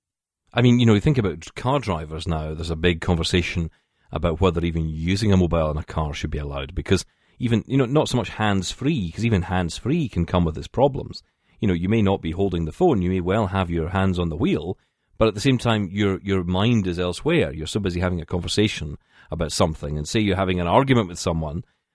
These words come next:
and you're not focusing on the road properly, so therefore you end up in an accident. Um, and, and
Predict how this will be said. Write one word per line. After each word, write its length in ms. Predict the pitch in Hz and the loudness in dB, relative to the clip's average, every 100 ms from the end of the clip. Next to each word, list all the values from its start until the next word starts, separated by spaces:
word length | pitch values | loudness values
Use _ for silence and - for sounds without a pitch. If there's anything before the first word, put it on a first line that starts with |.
| _ | _
and 200 | - 104 101 | -2 -2 0
you're 140 | 110 | 2
not 220 | 107 131 - | 4 4 2
focusing 580 | - 120 - 101 - | -2 0 0 -2 0
on 120 | 95 90 | 2 2
the 80 | 85 | 2
road 260 | 110 151 | 2 0
properly, 400 | - - - 85 | -2 -6 -2 -2
so 160 | 95 - | -2 -2
therefore 320 | 104 101 - | 0 -2 -2
you 200 | 95 98 | -2 0
end 120 | 95 | 0
up 160 | 92 - | 0 -2
in 100 | 85 | -2
an 100 | 85 | 0
accident. 480 | 127 - - - - _ _ _ _ - | 0 0 -8 -10 -16 _ _ _ _ -4
Um, 460 | 82 87 87 85 - - | 0 2 2 0 -4 -2
and, 180 | 95 | 0
and 180 | 82 92 | 2 0